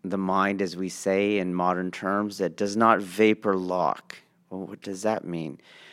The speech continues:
It is the mind that is not leaving out details.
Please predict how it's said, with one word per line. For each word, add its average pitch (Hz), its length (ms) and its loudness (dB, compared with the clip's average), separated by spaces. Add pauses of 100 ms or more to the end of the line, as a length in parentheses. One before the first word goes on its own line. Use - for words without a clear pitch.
(800)
It 98 160 -2
is 107 200 -2
the 110 120 6
mind 101 560 4
that 92 560 4 (2750)
is 92 160 -8
not 107 260 4
leaving 101 520 0
out 92 260 0
details. 87 960 -6